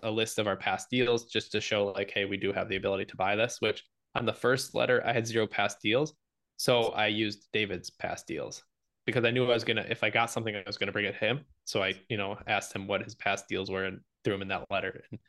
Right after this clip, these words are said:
you know, we were, we were kind of friends at that point. Not, you know, we had hung out a couple times and met a couple times. I had asked him to, I had, I, I first met him by, I bought him lunch at Buffalo Wild Wings and kinda asked him a couple questions. It was like,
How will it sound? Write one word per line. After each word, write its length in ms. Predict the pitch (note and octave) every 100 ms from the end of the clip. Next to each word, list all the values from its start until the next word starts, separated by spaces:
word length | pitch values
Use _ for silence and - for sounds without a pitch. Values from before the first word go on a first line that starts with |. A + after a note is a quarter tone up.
| _ _ _ -
you 60 |
know, 100 | A#2+
we 140 | B2+ C#3+
were, 240 | C3 A#2
we 120 | C3+ C3
were 100 | B2
kind 180 | A#2+
of 60 | A2
friends 260 | - A2 A2
at 120 | G#2+
that 200 | G#2 -
point. 240 | G#2 G#2
Not, 200 | G#2 G2+ A2+
you 140 | G#2+
know, 80 | G2+
we 100 | G#2
had 100 | G#2
hung 140 | G#2
out 180 | G2+ G2+
a 40 |
couple 280 | - G#2+ G#2
times 280 | - G2 G2
and 180 | G2 F#2+
met 140 | G2
a 60 | G2+
couple 260 | - -
times. 380 | - G2+ G2 F#2+
I 60 | F#2+
had 100 | G2
asked 240 | G2 -
him 120 | G#2 G#2
to, 160 | - - - _ _ _ -
I 60 |
had, 180 | G#2+ G#2
I, 220 | G#2+ G2 - -
I 200 | A2 A2
first 380 | - A#2+ A2 A2
met 200 | G2+ G#2
him 180 | G2+ - _ _ -
by, 460 | F#2+ F#2 F2+ - - _ _ _ _ A2+
I 80 | A2
bought 160 | G2+
him 100 | F#2+
lunch 300 | F#2+ G2 -
at 100 | -
Buffalo 300 | G#2 G2+ G2
Wild 260 | F#2+ G2 G#2
Wings 300 | G2+ G2+ -
and 120 | G#2
kinda 200 | - F#2+
asked 200 | G2 -
him 60 | G2+
a 60 |
couple 260 | - - F#2
questions. 380 | F#2+ G2 G#2 G2+
It 80 |
was 100 | G2
like, 160 | G2+